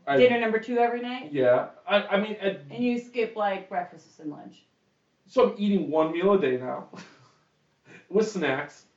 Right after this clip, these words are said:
Speaker 1: I have
Speaker 2: Yeah.
Speaker 1: snacks and one meal a day,
Speaker 2: Yeah.
Speaker 1: which I think most people would say is like, you know, that's not enough for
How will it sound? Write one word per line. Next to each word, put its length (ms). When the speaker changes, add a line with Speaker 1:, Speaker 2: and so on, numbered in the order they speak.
Speaker 1:
I 60
have 160
Speaker 2:
Yeah. 80
Speaker 1:
snacks 280
and 120
one 160
meal 240
a 60
day, 320
Speaker 2:
Yeah. 160
Speaker 1:
which 340
I 120
think 220
most 160
people 140
would 120
say 220
is 140
like, 340
you 140
know, 80
that's 180
not 240
enough 280
for 380